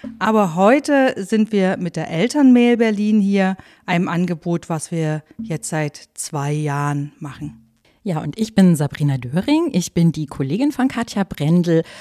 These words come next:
Speaker 2: auch angestellt beim Träger Stützrad hier in Pankow und arbeite in der Landeskoordination für Welcome, aber eben natürlich auch für die Elternmail Berlin. Ja, und die Elternmail Berlin, das ist jetzt ja sicher interessant zu wissen für unsere Zuhörerschaft,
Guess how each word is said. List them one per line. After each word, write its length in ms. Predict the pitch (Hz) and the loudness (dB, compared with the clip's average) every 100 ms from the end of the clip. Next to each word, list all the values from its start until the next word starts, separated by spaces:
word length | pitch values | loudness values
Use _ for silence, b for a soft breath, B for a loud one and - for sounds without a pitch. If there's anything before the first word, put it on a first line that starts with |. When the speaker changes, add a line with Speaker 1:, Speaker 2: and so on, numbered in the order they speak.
| B | B
Speaker 2:
auch 220 | - 160 | -4 -4
angestellt 640 | - 160 160 - 147 147 - | 0 -2 -2 -6 -4 -4 -6
beim 220 | 160 139 | -8 -6
Träger 340 | - 143 143 | -6 -6 -4
Stützrad 560 | 139 - 262 - 240 220 | -4 -2 -2 0 0 0
hier 260 | - 175 - | -2 -6 -2
in 140 | 147 | -4
Pankow 580 | - 151 185 - 285 - B B B | -4 -6 -4 -2 -2 -4 B B B
und 160 | - 202 | -2 0
arbeite 400 | 170 165 160 160 | 0 0 0 -2
in 120 | 165 | -2
der 140 | 151 135 | -2 -2
Landeskoordination 1200 | 135 285 339 - 269 254 247 247 - 226 220 226 | 0 0 -2 -2 -2 0 0 -2 -4 -2 0 0
für 220 | - 131 - | -4 -10 -6
Welcome, 640 | 135 139 247 - 233 226 B B | -4 -2 -2 -4 -4 -4 B B
aber 360 | 170 170 175 - | 0 2 2 0
eben 160 | 165 | 0
natürlich 360 | 156 147 156 - | 0 -2 -6 -6
auch 140 | 131 | -8
für 160 | - 165 | -4 -4
die 240 | 170 - | -4 -8
Elternmail 600 | 131 139 170 156 143 135 | -4 -4 -2 -2 -2 -4
Berlin. 480 | 139 135 135 143 135 B B B B B | -4 -8 -6 -6 -6 B B B B B
Ja, 180 | 170 151 | -2 -2
und 180 | 160 | -4
die 140 | 147 - | -6 -6
Elternmail 640 | 147 240 330 285 214 185 | 0 0 4 4 4 2
Berlin, 300 | 156 156 269 381 | 0 0 0 0
das 160 | 233 | -4
ist 140 | - - | -6 -8
jetzt 160 | 143 | -4
ja 100 | 143 | -4
sicher 320 | 156 151 - | -4 -6 -4
interessant 720 | 190 - 202 - 190 254 - - - | -4 -4 -6 -4 -2 -2 -4 -16 -8
zu 220 | - 240 | -2 2
wissen 280 | 220 254 269 | 2 4 2
für 160 | 247 | 2
unsere 240 | 190 - 214 | -2 -2 -6
Zuhörerschaft, 720 | - 202 180 175 - 170 - | -4 -2 0 -2 -2 -4 -4